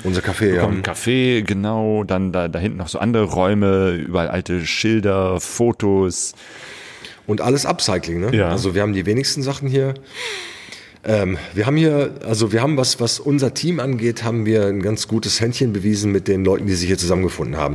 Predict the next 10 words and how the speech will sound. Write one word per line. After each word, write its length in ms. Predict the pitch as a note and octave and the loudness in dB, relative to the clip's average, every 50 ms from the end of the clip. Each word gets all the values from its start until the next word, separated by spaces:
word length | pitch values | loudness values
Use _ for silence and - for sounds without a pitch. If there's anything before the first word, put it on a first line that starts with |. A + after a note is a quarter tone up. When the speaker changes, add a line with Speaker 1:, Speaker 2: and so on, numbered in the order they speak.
| C#2 D2 | -4 -8
Speaker 2:
Mhm. 140 | F2 E2 D#2 | -8 -6 -2
Speaker 1:
Also 200 | F2+ F2+ F2+ F2 | -2 0 2 2
wir 100 | G2+ A2+ | 2 0
fünf 380 | - - B2 C3+ D3 C#3+ - - - - - - - - - - | 2 2 2 2 2 0 -4 -8 -12 -16 -18 -20 -20 -20 -8 -4
hatten 180 | - G2+ - G#2+ | -4 -4 -2 -2
zum 120 | - G2 G2 | -2 0 0
Beispiel 280 | G2 G2 - - G2 F#2+ | 0 0 0 -2 -4 -4
von 140 | - E2+ | -4 -2
Anfang 320 | D2 B2 C#3+ C3+ C#3+ A#2 F#2+ | -2 0 0 0 0 0 0
an 540 | F2+ A2 A#2 A#2 A#2 A#2+ B2 A#2+ - F2 | 0 0 2 2 2 2 0 -4 -6 -10